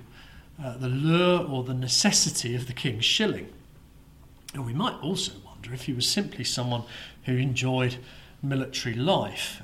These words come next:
uh, whatever the army and whatever the cause. Perhaps at different times,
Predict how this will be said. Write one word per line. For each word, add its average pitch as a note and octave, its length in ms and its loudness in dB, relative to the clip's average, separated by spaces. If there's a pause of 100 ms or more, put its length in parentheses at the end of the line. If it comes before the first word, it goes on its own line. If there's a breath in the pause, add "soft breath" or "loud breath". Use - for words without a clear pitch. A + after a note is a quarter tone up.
uh, A#2 420 0
whatever C#3+ 360 2
the C3 180 -2
army B2+ 520 0 (340 loud breath)
and C3+ 140 -2
whatever D3+ 300 0
the C#3+ 100 -2
cause. - 680 -4 (1300)
Perhaps - 360 -2
at - 120 -10
different - 300 -6
times, B2 580 -4